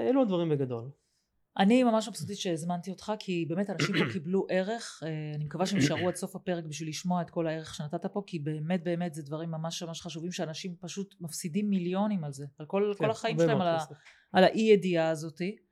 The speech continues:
Speaker 2: ואני מאוד אוהבת שאתה גם סולידי, אתה לא מסתכן בשביל הלקוחות שלך, אתה כן עושה את זה
Speaker 1: נכון.
Speaker 2: בסיכול, אה,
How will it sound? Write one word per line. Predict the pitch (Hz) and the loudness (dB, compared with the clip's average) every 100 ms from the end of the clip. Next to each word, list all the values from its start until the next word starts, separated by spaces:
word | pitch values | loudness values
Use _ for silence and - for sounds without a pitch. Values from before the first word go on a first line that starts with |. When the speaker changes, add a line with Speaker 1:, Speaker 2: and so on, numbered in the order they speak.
| _ _ _ 156 | _ _ _ -12
Speaker 2:
ואני | 143 165 160 160 170 208 | 0 2 2 2 4 4
מאוד | 208 | 4
אוהבת | 196 190 | 2 -2
שאתה | - 165 | -6 -6
גם | 156 | -6
סולידי, | - 165 165 175 | -6 -4 -2 -4
אתה | 160 147 147 | -4 -6 -4
לא | 151 165 160 156 147 | -4 -4 -6 -6 -6
מסתכן | 147 - 180 185 165 | -6 -8 -2 -2 -2
בשביל | 139 151 151 | -6 -6 -6
הלקוחות | 147 147 147 151 | -6 -10 -12 -14
שלך, | - 165 | -10 -8
אתה | 160 143 143 143 | -8 -8 -8 -8
כן | 175 165 | -6 -6
עושה | - 160 | -6 -6
את | |
זה | 147 | -4
Speaker 1:
נכון. | 185 151 | -2 -2
Speaker 2:
בסיכול, | 147 160 160 | -4 -6 -4
אה, | 156 147 | -6 -6